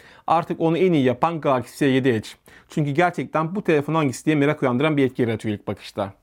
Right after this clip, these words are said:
Donanım kısmına geçelim ve ilk olarak ekranla başlayalım isterseniz.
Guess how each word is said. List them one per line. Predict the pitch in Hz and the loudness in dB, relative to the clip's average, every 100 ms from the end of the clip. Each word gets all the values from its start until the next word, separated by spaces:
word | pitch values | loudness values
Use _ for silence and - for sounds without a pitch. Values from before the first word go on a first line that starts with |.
| - | -2
Donanım | 170 196 247 | 0 2 0
kısmına | 240 - 214 | -2 -2 0
geçelim | 190 175 214 240 | 2 2 2 2
ve | 220 | 2
ilk | 226 220 | 0 0
olarak | 185 202 220 | 2 2 2
ekranla | 190 190 170 131 | 0 2 2 2
başlayalım | 127 - 120 | 0 0 -2
isterseniz. | 113 - 113 110 110 107 - | -2 -2 -4 -4 -6 -8 -12